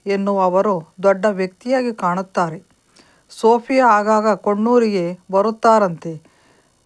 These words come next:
"ನಮ್ಮ ಸೊಸೆ, ಸೊಸೆಗೆ ಒಂದಿನಿತೂ ಅಹಂಭಾವ ಇಲ್ಲ" ಎಂದು ಅವರು ಕೊಂಡಾಡುತ್ತಾರೆ. ಗೌಸ್ ಸಾಬರ ಮಾತು ಕೇಳುತ್ತಾ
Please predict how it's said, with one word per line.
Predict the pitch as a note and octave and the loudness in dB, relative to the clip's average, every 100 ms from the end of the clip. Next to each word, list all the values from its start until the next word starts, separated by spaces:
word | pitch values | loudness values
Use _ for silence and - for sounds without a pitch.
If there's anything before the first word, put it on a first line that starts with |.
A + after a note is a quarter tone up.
| _ _ - | _ _ -4
"ನಮ್ಮ | G3+ A3 A3+ | 0 2 0
ಸೊಸೆ, | G3 G#3 G3+ G#3+ G3 - | 0 -2 2 0 0 -4
ಸೊಸೆಗೆ | - G#3 A#3+ A#3+ A#3 | 0 2 2 2 4
ಒಂದಿನಿತೂ | G3+ A3 A3 A#3 A3 A#3 | 4 2 2 0 2 2
ಅಹಂಭಾವ | G3 A3 G#3 G#3 A#3 | 2 0 2 4 2
ಇಲ್ಲ" | A#3 F#3+ E3+ F3+ - _ _ | 2 0 -4 -8 -10 _ _
ಎಂದು | G3+ G#3 G#3 | -6 -2 0
ಅವರು | F#3+ G#3 G#3 D#3+ D#3+ | 2 0 -2 -4 -10
ಕೊಂಡಾಡುತ್ತಾರೆ. | - G3+ G3+ G#3+ A3+ A3+ A3 F3+ D#3+ - _ _ _ - | -6 -2 2 2 0 -2 -2 -2 -4 -12 _ _ _ -14
ಗೌಸ್ | F3+ G#3 A#3+ A#3 | -2 0 0 0
ಸಾಬರ | G#3+ G3 F#3+ G3 F3 D#3 - | 0 2 2 0 0 -4 -4
ಮಾತು | F3+ F#3+ G3+ F#3+ | 0 2 0 -6
ಕೇಳುತ್ತಾ | G3+ G3+ G3+ G3 G3 E3 E3+ | -2 -2 -2 -4 -2 -2 -4